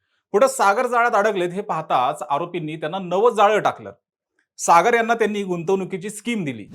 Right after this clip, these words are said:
यात सागर यांनी थेट सत्तावीस लाख रुपये गुंतवले.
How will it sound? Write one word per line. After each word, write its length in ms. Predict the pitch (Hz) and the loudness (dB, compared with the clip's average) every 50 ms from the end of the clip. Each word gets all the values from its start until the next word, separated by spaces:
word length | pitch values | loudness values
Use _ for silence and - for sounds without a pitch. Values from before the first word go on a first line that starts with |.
| - - | 4 4
यात 100 | 262 262 | 4 2
सागर 340 | - - 208 202 220 262 | 2 2 4 4 4 4
यांनी 220 | 262 233 190 190 226 | 2 2 2 -2 -6
थेट 180 | - 214 233 | -4 -4 -4
सत्तावीस 560 | 220 - 226 - - - - 262 277 254 - - | -2 -2 -2 -4 -4 -2 -2 -2 -2 -2 -4 -4
लाख 220 | 208 214 240 240 | 2 2 2 2
रुपये 220 | 233 233 196 214 190 | 2 -2 -2 -2 -2
गुंतवले. 400 | 185 165 151 131 120 110 104 | -2 -2 -4 -6 -8 -10 -10